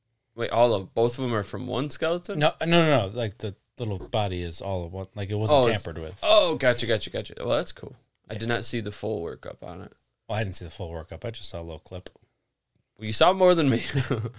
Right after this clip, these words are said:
Speaker 2: Uh, sorry, I interrupted.
Speaker 1: It's okay. Did you see that video of the Colorado Sasquatch?
Speaker 2: Is that the one where it kinda, like, just sits like it's pretending to hide?
Speaker 1: Yeah, it was walking
Speaker 2: On
Speaker 1: and
Speaker 2: a
Speaker 1: it sits.
Speaker 2: train or something like that?
Speaker 1: Supposedly,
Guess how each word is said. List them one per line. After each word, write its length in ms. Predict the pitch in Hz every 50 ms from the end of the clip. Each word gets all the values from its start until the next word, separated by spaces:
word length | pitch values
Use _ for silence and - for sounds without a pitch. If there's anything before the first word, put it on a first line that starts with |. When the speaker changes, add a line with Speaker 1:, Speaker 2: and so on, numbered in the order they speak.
| - - - - - - -
Speaker 2:
Uh, 80 | 143 131
sorry, 360 | - - 214 190 156 127 117
I 80 | 131
interrupted. 520 | 151 170 160 - - 160 143 - - 127 120 113
Speaker 1:
It's 80 | -
okay. 160 | 156 135 139
Did 160 | 127 127 127 120
you 80 | 117
see 180 | 113 - 135 131
that 260 | 123 120 117 - -
video 340 | - 104 110 113 117 117 113
of 80 | 113 107
the 80 | 117
Colorado 480 | 117 - 117 113 113 110 117 117 117 110
Sasquatch? 640 | 117 - 127 120 127 - - - - - - - - _ _ _ _ _ _ _ _ _ _ _ _ _ _ _
Speaker 2:
Is 100 | - 104
that 160 | 120 127 117 123
the 60 | 113
one 220 | 110 117 117 117 117
where 100 | 110 104
it 80 | 98
kinda, 240 | - 117 110 110 107
like, 300 | 101 98 92 - - _ _ _ _ _ _ _ _ _ _ _
just 320 | _ - 104 - - - -
sits 300 | - 123 120 120 - -
like 100 | 107 92
it's 120 | 98 -
pretending 420 | - - - - 117 110 113 113 107
to 80 | 98
hide? 300 | 104 107 117 139 - - -
Speaker 1:
Yeah, 140 | 127 127 120
it 40 | 117
was 120 | 110 98
walking 380 | 98 104 104 107 110 - 123 113
Speaker 2:
On 80 | 110
Speaker 1:
and 120 | 104 101 98
Speaker 2:
a 40 |
Speaker 1:
it 40 | 92 -
sits. 280 | - - 117 120 -
Speaker 2:
train 280 | - 131 135 139 143 147
or 80 | 147
something 340 | 135 - 165 156 - - 165
like 100 | 160 151
that? 80 | - 170
Speaker 1:
Supposedly, 920 | 170 185 208 214 220 196 160 139 123 107 85 101 101 101 101 104 104 110